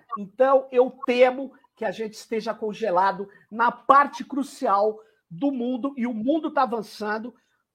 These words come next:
Bom, vocês estão acompanhando, né? Vocês viram as guerras hoje, né? A guerra da Ucrânia,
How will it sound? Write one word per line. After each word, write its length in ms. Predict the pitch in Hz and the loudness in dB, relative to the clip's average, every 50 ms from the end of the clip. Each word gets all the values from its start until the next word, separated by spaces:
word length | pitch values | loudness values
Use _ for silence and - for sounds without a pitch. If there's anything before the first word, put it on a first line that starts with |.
| _ _ _ | _ _ _
Bom, 380 | - 190 254 233 165 120 - _ _ _ _ _ | 2 6 6 6 6 4 -4 _ _ _ _ _
vocês 260 | - 196 - - 247 - | -14 -12 -10 -10 -10 -8
estão 200 | - 240 226 233 | -4 -4 -4 -4
acompanhando, 640 | 226 262 233 202 - 247 220 170 147 135 131 135 | -4 -6 -6 -2 0 0 0 -2 -4 -8 -10 -8
né? 180 | 139 160 175 185 - _ _ - - _ | -8 -8 -8 -8 -10 _ _ -20 -20 _
Vocês 300 | _ - - 233 190 - | _ -8 -8 -8 -6 -6
viram 260 | 226 269 277 277 277 | -4 2 6 6 6
as 200 | 277 254 170 170 | 6 6 2 -2
guerras 460 | 175 220 214 214 208 - 202 185 156 | -2 0 0 0 0 -2 -6 -8 -6
hoje, 320 | 175 165 151 135 - - 135 | -6 -6 -6 -6 -6 -8 -10
né? 180 | 143 156 - - | -10 -10 -4 0
A 100 | 254 247 | 0 0
guerra 380 | 214 170 180 277 302 294 285 240 | 0 2 2 2 2 2 0 -4
da 100 | 202 208 | -4 -4
Ucrânia, 600 | 185 - - - 220 240 226 202 170 135 120 | -4 -4 -2 0 0 2 2 0 0 -4 -8